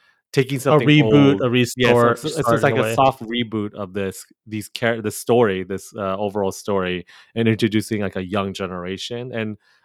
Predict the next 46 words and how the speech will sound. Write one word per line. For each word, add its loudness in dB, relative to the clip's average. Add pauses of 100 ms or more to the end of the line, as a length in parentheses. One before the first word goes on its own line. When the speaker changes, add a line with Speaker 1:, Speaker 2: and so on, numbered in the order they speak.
Speaker 1:
I'm, 0 (120)
like, -4
all 4
for -6
it. -12
Like, -6
I -2
wanna 0
see -12
the -4
younger, -6
younger -8
generation, -10
e-, 0
especially 0
the, -4 (300)
the -6
four 2
people -6
they -4
pick -6 (180)
out 0
of, -2
even, -2
even -2
though, 6
like, 2 (560)
cou-, -2
some, -2 (260)
couple 0
of -4
them -2
need -6
more, -2
like, -6
characterization, -6
but -4
I'm, -2
I'm -4
all 0
for -4
it -8
if -14
they, -8 (260)
you -12
know, -12